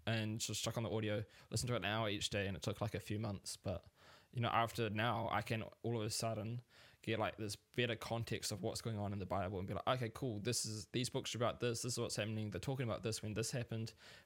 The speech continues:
back in the day," or, like, this is, um, what's the word? Uh,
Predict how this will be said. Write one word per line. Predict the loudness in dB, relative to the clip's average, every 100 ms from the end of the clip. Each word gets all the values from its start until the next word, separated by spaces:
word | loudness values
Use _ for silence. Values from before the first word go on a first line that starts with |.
| -2
back | -2 0
in | 0
the | 2
day," | 4 4
or, | 2 2
like, | 0 -2 -6
this | -4 -2 0
is, | -2 -6 -12 _ _ _ _ 0
um, | 2 2 0
what's | -2 -2
the |
word? | 0 -2 -2 -8 _ -20 -20 -20 _ _ _ _ -2
Uh, | 0 2 0 0 -2 -2 -4 -6